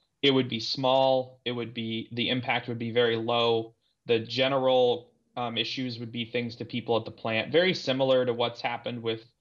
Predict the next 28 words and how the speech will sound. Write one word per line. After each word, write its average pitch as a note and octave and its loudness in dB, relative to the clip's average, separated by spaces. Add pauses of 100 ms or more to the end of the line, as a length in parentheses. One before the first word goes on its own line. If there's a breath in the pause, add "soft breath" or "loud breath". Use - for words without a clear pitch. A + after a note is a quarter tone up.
(340)
um, A2+ -2
fission B2+ -2
failures. B2 0
You, A#2 -8 (140)
if B2 -6
you B2+ -2
worked D#3+ 4
at D3+ 2
the C#3+ -6
plant, C#3+ -4
you'd B2 -6
be B2 -6
worried. D#3 2
You B2 -8
might A#2+ -4
have A#2+ -6
to A2+ -12
fight A#2 -4
a - -8
fire C3 2
or A#2+ -2
something B2+ -6
like B2 -4
that. B2+ 2
Often B2+ -2
fusion C#3 0
is A#2 -6
envis-, B2+ -2